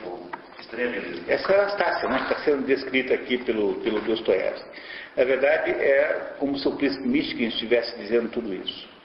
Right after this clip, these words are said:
Speaker 2: Então, temos aí uma informação sobre o príncipe Mishkin, que ele é um sujeito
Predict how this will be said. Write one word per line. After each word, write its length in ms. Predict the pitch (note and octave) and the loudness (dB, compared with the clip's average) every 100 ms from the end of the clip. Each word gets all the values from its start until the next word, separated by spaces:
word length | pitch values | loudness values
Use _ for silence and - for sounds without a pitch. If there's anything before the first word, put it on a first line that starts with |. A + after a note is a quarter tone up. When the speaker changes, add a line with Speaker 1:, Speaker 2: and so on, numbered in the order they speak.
| - - - | -20 -18 0
Speaker 2:
Então, 140 | C3+ | 0
temos 300 | C3 E3 D#3 | 2 0 2
aí 120 | D3 C#3+ | -2 0
uma 100 | C#3 | 0
informação 460 | C#3 B2+ A2 C3 | 2 2 2 0
sobre 200 | - A#2 | -2 -4
o 20 | G#2+ | -2
príncipe 300 | A#2 - A#2+ | -4 -4 -2
Mishkin, 400 | E3 - G#2+ G#2 | -2 -2 -6 -6
que 160 | - | 0
ele 200 | D3 B2 | 4 6
é 80 | B2+ | 4
um 80 | C#3 | 4
sujeito 540 | - A#2+ B2+ B2+ C3+ | -2 0 0 0 -6